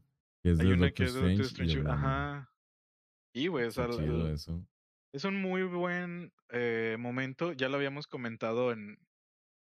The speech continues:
Speaker 2: este, creo cuando, en la semana,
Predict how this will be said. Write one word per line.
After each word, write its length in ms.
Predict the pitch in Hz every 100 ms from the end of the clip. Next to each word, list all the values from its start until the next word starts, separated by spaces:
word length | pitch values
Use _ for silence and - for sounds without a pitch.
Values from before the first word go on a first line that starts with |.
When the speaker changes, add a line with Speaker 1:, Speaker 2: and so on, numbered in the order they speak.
| _ 110
Speaker 2:
este, 1000 | 104 - - 113 107 104 101 101 - - _ -
creo 240 | 139 147 _ -
cuando, 1200 | 208 175 151 139 131 127 120 120 117 117 113 113 -
en 120 | 143
la 80 | 135
semana, 460 | 127 131 156 220 339